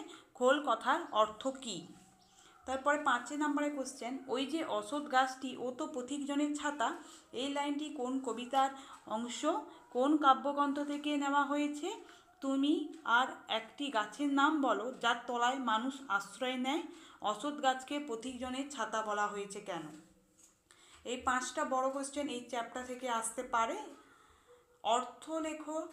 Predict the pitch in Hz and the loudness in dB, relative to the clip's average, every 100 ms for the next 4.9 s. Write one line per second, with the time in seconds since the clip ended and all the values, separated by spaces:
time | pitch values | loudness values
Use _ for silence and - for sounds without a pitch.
0 | - 262 240 269 269 277 285 277 285 240 | -12 -10 -6 -2 -2 -2 -4 -6 -2 -2
1 | 240 240 - 302 277 277 277 262 262 240 | -2 -6 -6 -2 0 0 0 0 0 -2
2 | 240 330 - - 247 254 262 262 269 208 | 0 -4 -4 -6 -4 -2 -4 -4 0 4
3 | 226 254 254 254 - - _ - _ - | 4 4 4 2 -10 -20 _ -20 _ -18
4 | 190 220 226 240 233 - 247 240 247 | 0 6 6 4 -6 -6 -2 -2 -4